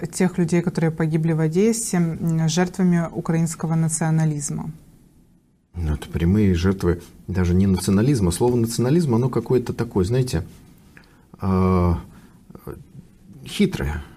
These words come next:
Speaker 2: Фашизма. Вот фашизм – более конкретное слово. Нацизм, фашизм – иногда их меняют, пытаются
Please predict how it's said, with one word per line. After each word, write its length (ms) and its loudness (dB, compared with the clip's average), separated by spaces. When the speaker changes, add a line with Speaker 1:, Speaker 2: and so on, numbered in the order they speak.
Speaker 2:
Фашизма. 540 -2
Вот 260 -2
фашизм – 500 0
более 400 2
конкретное 580 0
слово. 460 -2
Нацизм, 540 2
фашизм – 520 2
иногда 320 2
их 180 2
меняют, 480 2
пытаются 540 0